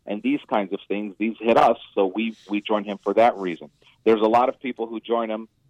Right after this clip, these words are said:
uh, for his stances on Medicare for All, and that actually, uh,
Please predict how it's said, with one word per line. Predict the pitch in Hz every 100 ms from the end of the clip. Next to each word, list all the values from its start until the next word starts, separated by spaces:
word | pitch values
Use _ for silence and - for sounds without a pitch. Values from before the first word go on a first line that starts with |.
| _ _
uh, | 101 101 95 90 _
for | 110 98 95
his | 107 95 _
stances | 113 110 104 98
on | 101 101
Medicare | 104 107 117 104 -
for | 101
All, | 104 127 151
and | 110 110
that | 131 - 226 -
actually, | 120 107 - 101 95 92 _ _ _ _ _ _
uh, | 95